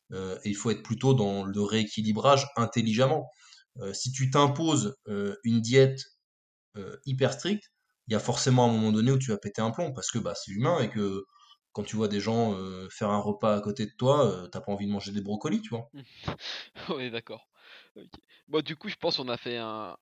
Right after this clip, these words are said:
Speaker 2: un bon petit tour, là. Si tu veux bien, on va attaquer la, la dernière partie du, du podcast avec les, c'est, c'est des
Speaker 1: Mhm.
Speaker 2: questions récurrentes, un peu rapides, qui reviennent, euh, pour tous les invités.
Speaker 1: Yes.
Speaker 2: Donc, la première
Speaker 1: Attends, laisse-moi juste, euh, dix petites, dix petites secondes,
Speaker 2: Vas-y,
Speaker 1: je suis à
Speaker 2: vas-y, je t'en prie.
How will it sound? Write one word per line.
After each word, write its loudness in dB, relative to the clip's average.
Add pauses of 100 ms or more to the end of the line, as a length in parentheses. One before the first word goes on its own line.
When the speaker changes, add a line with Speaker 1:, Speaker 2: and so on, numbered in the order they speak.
Speaker 2:
un -6
bon -10
petit -10
tour, -2
là. -8
Si -12
tu -2
veux 0
bien, -4
on -2
va 4
attaquer -4
la, -2
la -6
dernière -6
partie -12
du, -16
du -20
podcast -10
avec -14
les, -10
c'est, -20
c'est -20
des -10
Speaker 1:
Mhm. -12
Speaker 2:
questions -6
récurrentes, -8
un -14
peu -14
rapides, -10
qui -14
reviennent, -10
euh, -12
pour -20
tous -12
les -12
invités. -16 (1200)
Speaker 1:
Yes. -4 (140)
Speaker 2:
Donc, -16
la -6
première -8
Speaker 1:
Attends, -4
laisse-moi 4
juste, 0
euh, 6
dix 0
petites, -8
dix 2
petites 0
secondes, 4
Speaker 2:
Vas-y, 4
Speaker 1:
je 4
suis 4
à 4
Speaker 2:
vas-y, 0
je -2
t'en -4
prie. -2